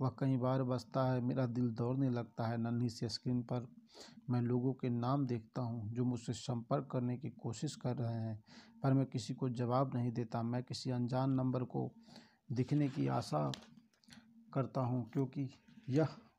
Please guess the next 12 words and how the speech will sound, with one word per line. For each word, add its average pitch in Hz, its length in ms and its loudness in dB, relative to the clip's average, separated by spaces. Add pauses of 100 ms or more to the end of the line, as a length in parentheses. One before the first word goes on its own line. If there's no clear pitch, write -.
उसी 165 280 -2
का 165 120 2
होगा। 120 440 -2 (520)
केवल 139 300 4
बीस 123 360 0
एक 143 220 0 (540)
लोग 139 260 4
ही 127 120 4
मेरा 135 220 4
नंबर 127 340 2
जानते 123 440 -2
हैं 110 320 -4